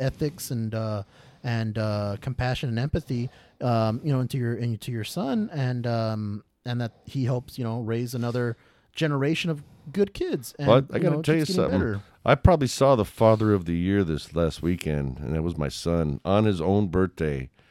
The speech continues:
Speaker 2: Was so much the Family Guy that I was almost in tears watching him, 'cause Zach, you know, is ten and he's got autism,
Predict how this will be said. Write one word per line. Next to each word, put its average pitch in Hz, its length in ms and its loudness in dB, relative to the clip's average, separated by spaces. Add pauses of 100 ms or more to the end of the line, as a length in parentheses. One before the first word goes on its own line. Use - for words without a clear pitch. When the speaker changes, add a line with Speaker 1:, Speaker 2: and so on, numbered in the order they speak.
(680)
Speaker 2:
Was 85 220 0
so 117 480 6
much 113 280 4
the 98 100 -4
Family 98 440 2
Guy 67 500 -4 (180)
that 98 200 0
I 110 180 6
was 123 180 6
almost 104 280 2
in 87 100 -4
tears 101 360 0
watching 90 500 2
him, 73 280 -4 (360)
'cause 85 140 -4
Zach, 101 320 2 (460)
you 90 100 0
know, 92 180 2
is 80 100 -6
ten 95 280 0
and - 100 2
he's 80 80 -8
got 85 180 -2
autism, 82 760 -4